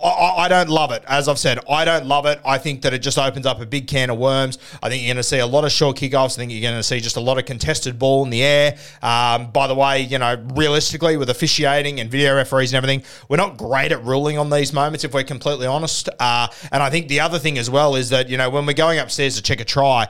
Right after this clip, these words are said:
there's been a stoppage in the game. In these ones, we're gonna have these short dropouts. Teams are gonna be trying to bat it back, bat it forward, whatever it might be. It's gonna probably land in the field, and it's gonna be play on, and the ref's just gonna have to make a live call. Touches are gonna have to make a live call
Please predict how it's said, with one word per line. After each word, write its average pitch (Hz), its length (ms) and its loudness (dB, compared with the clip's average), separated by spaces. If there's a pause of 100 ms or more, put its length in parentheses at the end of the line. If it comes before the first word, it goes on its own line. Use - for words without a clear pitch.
(360)
there's 143 180 -2
been 165 100 2
a 143 60 0
stoppage 135 380 -2
in 110 100 -6
the 104 60 -6
game. 120 360 0 (360)
In 185 180 4
these 175 280 4
ones, 123 440 -2 (160)
we're 139 160 2
gonna 143 180 0
have 139 160 -2
these 131 160 0
short 185 300 2
dropouts. 147 480 0
Teams 143 340 -6
are 127 40 -8
gonna 127 160 -4
be 117 120 -6
trying 135 280 -2
to 117 60 0
bat 143 240 0
it 135 140 -8
back, 143 440 -4
bat 147 180 0
it 151 100 -4
forward, 139 380 -2
whatever 139 340 0
it 135 60 -4
might 123 300 -2
be. 123 300 2 (220)
It's 127 160 -4
gonna 170 180 2
probably 156 260 0
land 143 340 0
in 143 180 -4
the 135 80 -2
field, 143 260 2
and 127 80 -4
it's 120 120 -6
gonna 165 160 0
be 143 100 -4
play 143 200 0
on, 139 120 2
and 113 80 -4
the 117 60 -4
ref's 151 220 0
just 143 120 -4
gonna 127 140 -4
have 135 100 -4
to - 80 -8
make 120 140 -4
a 117 60 -4
live 120 340 0
call. 117 220 0
Touches 139 320 -4
are 113 40 -10
gonna 117 140 -4
have 127 100 -4
to 123 60 -14
make 117 140 -4
a 110 40 -4
live 120 320 0
call 123 380 0